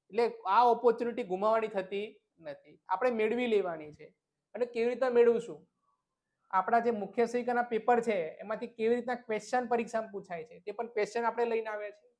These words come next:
ધ્યાન આપો. મુખ્ય સેવિકા માટે ખાતાકીય હિસાબ કોણ રાખે છે? આ ટાઈપના ક્વેશ્ચન આપણી સ્પર્ધાત્મક પરીક્ષામાં પૂછાય છે.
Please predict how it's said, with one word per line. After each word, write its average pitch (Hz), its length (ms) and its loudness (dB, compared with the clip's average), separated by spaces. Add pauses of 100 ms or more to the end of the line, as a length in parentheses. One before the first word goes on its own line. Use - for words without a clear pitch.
(260)
ધ્યાન 185 200 -2
આપો. 165 340 -10 (1500)
મુખ્ય 175 380 0
સેવિકા 247 420 0
માટે 226 580 0 (100)
ખાતાકીય 233 560 0
હિસાબ 214 380 -2
કોણ 220 320 2
રાખે 147 320 -2
છે? 165 240 -20 (160)
આ 208 140 -2
ટાઈપના 220 360 -2
ક્વેશ્ચન 214 360 -6
આપણી 208 280 -8
સ્પર્ધાત્મક 208 880 2
પરીક્ષામાં 185 440 -6
પૂછાય 160 300 -18
છે. - 140 -20